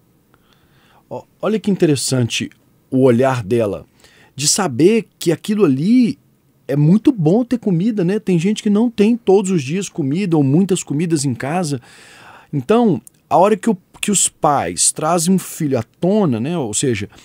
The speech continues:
"Ô, ô filho, nesse momento agora eu não consigo te entregar tudo, eu sei da sua necessidade,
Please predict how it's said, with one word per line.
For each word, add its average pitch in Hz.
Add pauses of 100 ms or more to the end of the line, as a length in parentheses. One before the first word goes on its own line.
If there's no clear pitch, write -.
(220)
"Ô, 113
ô 117
filho, 139
nesse 170
momento 139
agora 147
eu 165
não 202
consigo 220
te -
entregar 135
tudo, 107
eu 127
sei 214
da 220
sua 165
necessidade, 120